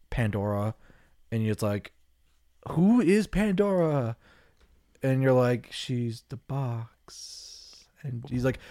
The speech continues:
"Oh, you got, I gotta open the box again to get the power back to kill Zeus." But it's like, "Surprise, there was nothing in the box. She died for nothing." <laughs> And it's like, "But actually, because you already had it, it was hope.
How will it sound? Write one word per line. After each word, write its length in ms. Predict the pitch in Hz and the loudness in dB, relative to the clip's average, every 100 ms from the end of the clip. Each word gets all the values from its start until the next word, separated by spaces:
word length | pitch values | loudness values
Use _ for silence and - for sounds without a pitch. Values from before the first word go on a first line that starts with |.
| - - | -6 6
"Oh, 220 | 320 320 | 8 10
you 160 | 302 | 8
got, 180 | 294 285 277 269 | 8 6 4 2
I 40 | 135 | 2
gotta 200 | 139 127 | 2 4
open 240 | 135 143 | 2 2
the 80 | 113 | -2
box 460 | - 127 135 - 127 | 0 2 2 -2 -6
again 400 | 113 110 98 95 | -4 -4 -4 -8
to 100 | - | -10
get 120 | - | -10
the 60 | - | -8
power 420 | - 117 120 110 | -6 -4 -2 -2
back 380 | 104 82 117 - | -6 -8 -12 -12
to 240 | 110 95 - | -10 -10 -12
kill 260 | - 120 104 | -6 -4 -4
Zeus." 520 | 101 113 113 110 - - _ _ _ _ _ _ - | -6 -4 -4 -4 -10 -14 _ _ _ _ _ _ -6
But 120 | 117 | -4
it's 100 | 113 | -2
like, 140 | 120 | -4
"Surprise, 1120 | - 180 208 180 175 170 165 156 147 - - - - _ - | -2 0 2 2 -2 -2 -4 -6 -10 -14 -16 -20 -20 _ -4
there 120 | 135 | -2
was 120 | 139 | 0
nothing 220 | 175 160 | -2 -2
in 80 | 156 | -4
the 60 | 147 | -4
box. 600 | 143 127 131 - - - | -6 -8 -12 -16 -18 -12
She 120 | - | -6
died 260 | 123 151 185 | -4 -2 -4
for 120 | 147 | -4
nothing." 500 | 151 - 190 175 185 | -6 -6 -10 -6 8
<laughs> 40 | |
And 440 | 226 294 254 247 185 196 202 - 185 170 | 10 12 10 8 4 -2 -4 -10 2 10
it's 240 | 180 180 | 10 10
like, 260 | 175 180 - | 6 4 0
"But 140 | 185 | 2
actually, 320 | - 180 - 165 | 2 2 2 0
because 360 | - 170 - | 0 -4 -4
you 200 | - 156 - | -6 -6 -6
already 440 | - 165 180 175 | -10 -10 -10 -10
had 420 | 170 - 165 165 | -10 -10 -8 -8
it, 100 | 156 - | -8 -8
it 160 | 143 - | -8 -8
was 180 | - - | -14 -18
hope. 460 | - - - _ | -20 -20 -20 _